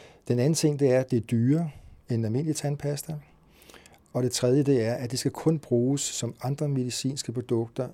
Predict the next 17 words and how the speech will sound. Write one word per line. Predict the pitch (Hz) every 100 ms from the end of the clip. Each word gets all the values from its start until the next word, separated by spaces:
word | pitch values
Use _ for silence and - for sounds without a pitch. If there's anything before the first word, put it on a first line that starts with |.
| -
når | 123
der | 117
er | 110
brug | - 120 -
for | 123
det. | 113 113 - _ -
Og | 123 -
det | 143 127
er | 120
der | 135
på | 143 - 117 113
en | 107 -
del | 170 160
af | 139
vores | 127 127
ældre | 127 135
medborgere, | 131 123 123 123 123